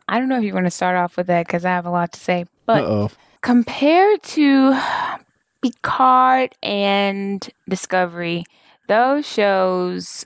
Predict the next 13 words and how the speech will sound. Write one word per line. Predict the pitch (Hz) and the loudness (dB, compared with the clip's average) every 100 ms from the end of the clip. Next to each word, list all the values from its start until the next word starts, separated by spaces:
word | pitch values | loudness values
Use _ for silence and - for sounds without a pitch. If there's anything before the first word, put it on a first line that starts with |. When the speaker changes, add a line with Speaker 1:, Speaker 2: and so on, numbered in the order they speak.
| - | -6
Speaker 1:
um, | 175 175 170 165 165 165 165 170 _ _ _ | 0 0 0 -2 -4 -6 -8 -10 _ _ _
I | 175 | -6
really | 180 202 240 | -4 -2 0
like | 247 220 - | 0 -2 -2
them. | 202 196 196 196 _ _ - | -4 -4 -6 -10 _ _ -6
Great | 196 202 - | -2 -2 -2
shows. | - 190 185 180 180 175 - - | -2 0 2 0 -2 -8 -12 -10
Um, | 185 180 175 170 165 165 _ - - - | -4 -2 0 -2 -4 -8 _ -20 -16 -4
Discovery | 196 - 214 208 220 | -4 0 -2 0 0
got | 208 190 | 0 0
a | |
little | 180 185 190 | 0 -2 -2
bit | 202 202 196 - - | 2 2 0 -6 -16